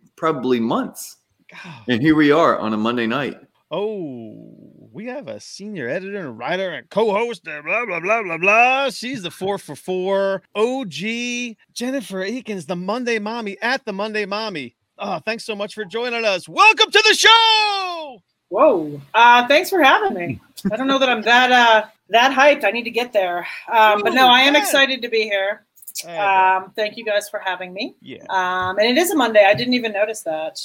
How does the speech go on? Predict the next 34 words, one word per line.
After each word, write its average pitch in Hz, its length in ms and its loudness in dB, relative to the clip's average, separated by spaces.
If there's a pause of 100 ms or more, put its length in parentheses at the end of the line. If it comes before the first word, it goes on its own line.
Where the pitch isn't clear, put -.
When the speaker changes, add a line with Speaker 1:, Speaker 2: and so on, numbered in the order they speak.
(600)
Speaker 2:
I 131 200 -14
Speaker 3:
It's 254 80 -4
Speaker 2:
love 302 100 2
Speaker 3:
funny, 285 320 6
Speaker 2:
the 220 60 0
Speaker 3:
like, 214 180 6
everyone 240 380 0
always 226 260 0
asks 190 260 -2
me 196 120 -10
about 185 240 -2
my 185 120 -2
name, 185 440 -8
and 175 80 -8
it's 175 160 -14
one 233 100 -4
of 240 80 2
those 233 220 0
things, 220 280 -2
it's 190 160 -10
like, 190 300 0
you - 60 -6
know, 247 160 4
you 254 160 2
make 262 180 4
a 277 60 0
Twitter 247 280 2
name 226 220 2
when 220 140 -4
you 214 80 -6
first - 420 -2
show 214 300 2
up, 220 180 4
like, 190 220 0